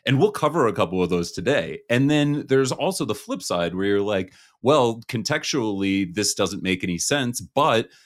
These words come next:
if we're seeing it week over week over week, at least there is a trend there and we can start to look at it. Now, is there a card specifically from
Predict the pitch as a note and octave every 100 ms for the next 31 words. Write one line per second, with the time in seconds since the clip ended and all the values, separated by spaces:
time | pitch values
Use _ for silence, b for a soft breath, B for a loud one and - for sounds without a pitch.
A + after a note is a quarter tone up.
0 | b - C#3 D3+ - D#3 D#3 C#3 G#2+ A#2
1 | A#2+ G#2 G2+ F#2 G2 F2+ F#2 F#3+ E3+ -
2 | C4 C4+ B3 C4 - A2+ D#3 D#3+ - C#3+
3 | C3 - G2+ - - A#2+ B2+ A2+ F#2+ F2+
4 | F2 F#2+ G#2 G2+ - G2+ F#2 - D#2+ F2
5 | G2+ - D2+ D2 B1+ - _ A2+ C#3 C#3+
6 | C#3 A#2 D3+ D#3+ E3+ D3 - A2 A#2 A2+
7 | - G#2 - - A#2 G#2+ G2+ - - G2+
8 | G#2 G2 G2